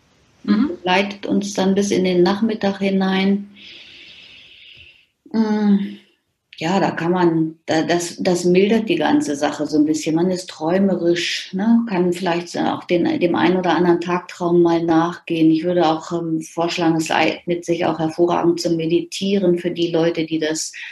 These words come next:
Speaker 1: machen wollen oder können.
Speaker 2: Mhm. Mond Neptun grundsätzlich,
Speaker 1: Ja,
Speaker 2: ja.
Speaker 1: ganz genau.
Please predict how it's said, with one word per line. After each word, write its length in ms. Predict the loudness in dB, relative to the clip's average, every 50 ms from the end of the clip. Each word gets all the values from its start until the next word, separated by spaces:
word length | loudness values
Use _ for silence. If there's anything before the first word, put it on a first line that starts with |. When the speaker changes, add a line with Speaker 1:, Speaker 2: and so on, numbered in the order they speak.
| -18 -10 -2
Speaker 1:
machen 480 | 0 0 0 0 -2 -4 -2 -2 0 0
wollen 520 | 0 0 0 0 0 0 2 2 2 0
oder 380 | 0 0 0 0 -2 -2 -4 -10 _ -10
können. 640 | -4 -2 0 2 2 4 4 4 2 2 0 -6 _ _ _ _ _ _ _ -8
Speaker 2:
Mhm. 440 | -4 -2 0 2 2 0 0 -4 -6 -4
Mond 240 | -2 0 0 2
Neptun 340 | 2 0 0 0 0 0 0
grundsätzlich, 720 | 0 0 -2 -2 0 -2 -4 -4 -6 -6 -6 -6 -6 -2
Speaker 1:
Ja, 180 | 0 0 2 2
Speaker 2:
ja. 100 | 0 -2 -4
Speaker 1:
ganz 180 | -6 -8 -8 -6
genau. 500 | -2 -2 0 0 0 0 -2 -6 -12